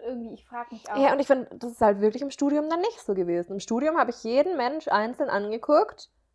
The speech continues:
Speaker 2: und mich gefragt, ob ich und der Parallelen haben, durch die wir miteinander jetzt reden wollen und so. In ganz verschiedener Hinsicht, weißt du, so
Speaker 1: Mhm.
Speaker 2: in ganz verschiedener Hinsicht fand ich da jemand cool oder so.
Speaker 1: Mhm.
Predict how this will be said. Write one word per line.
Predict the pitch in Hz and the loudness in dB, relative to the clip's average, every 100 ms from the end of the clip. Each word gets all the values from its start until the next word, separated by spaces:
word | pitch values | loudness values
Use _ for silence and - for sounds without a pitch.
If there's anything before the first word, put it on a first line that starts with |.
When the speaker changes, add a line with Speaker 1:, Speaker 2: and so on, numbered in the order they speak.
| - | 0
Speaker 2:
und | 240 | 0
mich | 254 | 0
gefragt, | 254 - 214 220 277 - - | -2 4 8 8 6 0 -4
ob | 320 - | -4 -2
ich | - 294 - | -4 -4 -2
und | 349 349 | -2 0
der | 226 233 269 - _ _ _ | 6 6 6 4 _ _ _
Parallelen | 262 247 294 330 320 262 | 2 4 6 8 6 8
haben, | 240 240 240 262 | 8 8 6 2
durch | 254 247 | -2 -2
die | - 262 240 | -2 -4 2
wir | 269 269 | 6 6
miteinander | - 269 277 269 285 | 4 0 0 0 2
jetzt | 269 269 | 2 2
reden | 285 294 233 | 2 2 2
wollen | 196 190 | 2 4
und | 185 190 | 0 -4
so. | 190 180 196 _ _ _ _ _ _ - | -6 -6 -8 _ _ _ _ _ _ -2
In | 233 | 4
ganz | 269 294 | 4 4
verschiedener | 294 285 277 269 254 233 | 2 0 0 0 -2 2
Hinsicht, | 247 285 254 190 190 - | 2 2 0 -2 -2 -2
weißt | 220 | -2
du, | 240 | -2
so | - 226 220 220 220 | 0 2 2 -2 -12
Speaker 1:
Mhm. | 208 226 214 214 | -8 -8 -8 -4
Speaker 2:
in | 247 | 2
ganz | 294 285 | 2 2
verschiedener | 277 269 254 | -2 -2 0
Hinsicht | 262 247 233 - | 0 0 -2 0
fand | 233 | -2
ich | 233 | 0
da | 220 | 0
jemand | 220 220 - | 0 -4 -4
cool | 233 214 | -2 0
oder | 196 | -2
so. | 196 185 196 202 - | -4 -6 -8 -12 -12
Speaker 1:
Mhm. | 226 233 254 254 | -10 -4 -2 -2